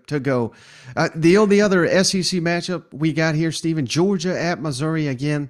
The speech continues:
Man, what a mismatch here. But, uh, I, I don't know, thoughts on, on the matchup? I know this is not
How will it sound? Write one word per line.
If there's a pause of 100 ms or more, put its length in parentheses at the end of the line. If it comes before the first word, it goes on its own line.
(800)
Man,
what
a
mismatch
here.
But,
uh,
I,
I
don't
know,
thoughts
on,
on
the
matchup? (360)
I
know
this
is (800)
not